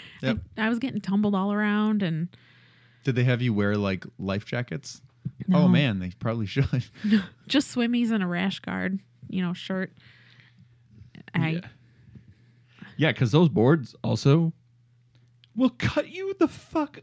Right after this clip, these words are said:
Speaker 3: up.
Speaker 2: Yeah.
Speaker 3: No one, like, your f-, my toes.
Speaker 1: Well, they're fiberglass, aren't they?
Speaker 3: I think they are.
Speaker 2: Yeah, and, well, the ones we started on were, like,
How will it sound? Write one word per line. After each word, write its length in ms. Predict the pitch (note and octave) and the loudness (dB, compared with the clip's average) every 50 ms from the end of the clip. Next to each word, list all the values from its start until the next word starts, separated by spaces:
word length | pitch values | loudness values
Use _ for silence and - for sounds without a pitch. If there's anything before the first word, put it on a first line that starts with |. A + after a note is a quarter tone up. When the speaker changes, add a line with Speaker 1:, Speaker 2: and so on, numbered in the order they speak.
| - _ | -12 _
Speaker 3:
up. 340 | - D4 D#4+ F4+ C#4+ - - - - | -4 -2 -2 -2 -4 -6 -12 -10 -8
Speaker 2:
Yeah. 200 | A3 A#3+ D4+ E4 | -6 -6 -2 -2
Speaker 3:
No 200 | B3 C4 E4 E4+ | 2 4 4 4
one, 260 | F#4 G4 F#4 E4+ G3+ F3 | 4 2 0 -2 -4 -4
like, 400 | G3 C4 D4 C#4 A3+ - - - _ _ _ _ _ _ _ _ _ _ _ _ _ _ _ _ _ F3+ D#3+ | -4 -2 -2 -4 -6 -8 -12 -18 _ _ _ _ _ _ _ _ _ _ _ _ _ _ _ _ _ -4 0
your 200 | D#3+ G#3+ C#4+ G#3+ | 2 2 2 0
f-, 140 | - - - | -2 -8 -2
my 240 | - E3+ F3+ F3 F#3+ | 2 2 2 4 2
toes. 300 | F#3+ - - F#3+ G3+ F#3 | 0 0 2 4 4 6
Speaker 1:
Well, 0 | |
they're 120 | F3 D3 C3 C3+ E3+ B3 C#4 | 6 6 4 4 4 4 4
fiberglass, 460 | A3+ C#3+ G#2 G#2 F#2+ F2+ F2+ F#2+ - - | 4 2 2 0 -2 -4 -4 -6 -6 -6
aren't 160 | G#2 G#2+ - | -6 -6 -6
they? 180 | F3+ F#3 G#3 - - _ _ _ _ _ _ _ _ _ - | -6 -6 -6 -8 -12 _ _ _ _ _ _ _ _ _ -10
Speaker 3:
I 80 | G#2+ A2 | -10 -10
think 320 | - - D3 C#3 D3+ - | -4 -2 0 0 0 -2
they 160 | - G#2+ G#2 | -4 -4 -2
are. 400 | F#2+ F2+ F#2 G2 F#2 - - - - _ _ | -2 -4 -4 -4 -6 -8 -10 -14 -16 _ _
Speaker 2:
Yeah, 320 | F#3 F3 F3 F3 E3+ D#3+ - | -4 -2 -2 -2 -2 -4 -2
and, 140 | - A3 - - | -4 -4 -4 -4
well, 100 | A#3+ A#3 | -4 -2
the 80 | C4 B3+ | -2 -2
ones 260 | B3+ D4+ E4+ F#4+ - | -2 -4 -6 -6 -8
we 80 | A#4+ | -10
started 360 | A4 - - G#3+ G#3 A3 A3+ G#3+ | -12 -6 -4 -4 -2 -2 0 0
on 140 | G3+ F#3+ F#3 | 0 0 0
were, 100 | F3+ F3 | -2 -2
like, 200 | F3 D#3+ C#3 F3+ | -2 -4 -6 -8